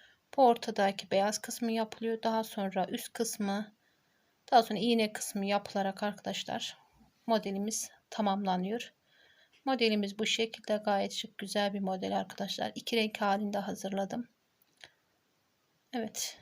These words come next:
zaman kaybetmeden modelimin yapımına geçiyorum. Evet arkadaşlar, modelimizin ilk başta bu orta kısımdaki beyaz kısmını yaparak başlayacağız arkadaşlar.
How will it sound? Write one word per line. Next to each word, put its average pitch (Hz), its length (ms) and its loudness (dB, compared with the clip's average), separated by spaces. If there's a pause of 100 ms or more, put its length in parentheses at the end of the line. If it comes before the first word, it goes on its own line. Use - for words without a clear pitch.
(120)
zaman 220 420 0
kaybetmeden 202 540 -4
modelimin 196 400 -2
yapımına 202 380 -4
geçiyorum. - 520 -8 (2500)
Evet 226 260 2
arkadaşlar, 214 800 2
modelimizin 208 600 2
ilk - 260 -6
başta 208 600 0
bu 247 100 4
orta 226 380 0
kısımdaki 196 1040 -2
beyaz 214 340 4
kısmını 190 340 -6
yaparak 202 560 0
başlayacağız 233 640 -2
arkadaşlar. 233 680 -4